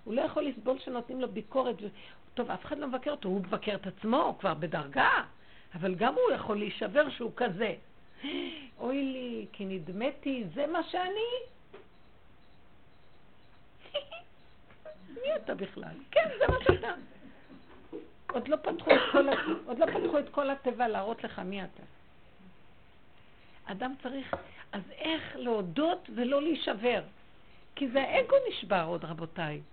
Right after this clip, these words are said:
להודות, כי ככה. אתם יודעים, עד שאת לא מרגישה, וזה מיטות, זה כמו מיטה, זה מיטה של האגו. מיטת האגו היא דמיונית, אבל נראה לך שאת מתה ממש.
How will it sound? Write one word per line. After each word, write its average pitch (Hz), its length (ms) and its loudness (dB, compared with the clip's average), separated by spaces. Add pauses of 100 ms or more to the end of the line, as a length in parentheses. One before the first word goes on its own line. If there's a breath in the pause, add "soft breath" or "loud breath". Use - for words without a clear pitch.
(220)
להודות, 403 500 -4 (340)
כי 277 120 -8
ככה. 480 460 -2 (760 loud breath)
אתם 202 180 -6
יודעים, 269 340 -6 (240)
עד 254 120 -8 (120)
שאת 233 180 -14
לא 240 60 -8
מרגישה, 208 420 -10 (420 loud breath)
וזה 170 320 -8
מיטות, 175 480 -6 (120)
זה 165 60 -14
כמו 214 220 -8
מיטה, 320 340 -6 (560)
זה 196 160 -8
מיטה 190 460 -6
של 381 200 -6
האגו. 381 360 -6
מיטת - 480 -8
האגו 254 600 -8 (500 loud breath)
היא 226 140 -6
דמיונית, 233 640 -4 (300)
אבל 185 200 -6
נראה 185 300 -8
לך 277 200 -10
שאת 214 400 -10
מתה 202 280 -8
ממש. 240 540 -14